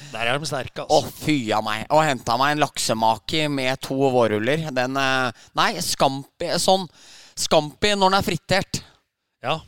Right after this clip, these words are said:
Speaker 2: Ja, eh, tempura maki på meg. Førti, førtifire A eller et eller annet, og to vårruller. Det var enorm mat der.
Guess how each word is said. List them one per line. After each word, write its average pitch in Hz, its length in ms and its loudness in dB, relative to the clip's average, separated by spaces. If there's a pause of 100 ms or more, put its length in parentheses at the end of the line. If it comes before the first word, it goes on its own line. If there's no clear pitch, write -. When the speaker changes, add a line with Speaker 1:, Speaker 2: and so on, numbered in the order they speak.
Speaker 2:
Ja, 135 180 2 (240)
eh, 151 100 2 (380)
tempura 170 640 4
maki 170 440 0 (360)
på 160 100 4
meg. 123 200 0 (380)
Førti, - 240 0 (340)
førtifire 156 520 0
A 143 280 4 (160)
eller 143 140 0
et 139 100 -2
eller 147 100 2
annet, 143 240 4
og 147 180 4
to 147 200 -2
vårruller. 123 440 4
Det 156 60 2
var 127 200 4 (180)
enorm 131 540 0
mat 117 260 -2
der. 147 160 -2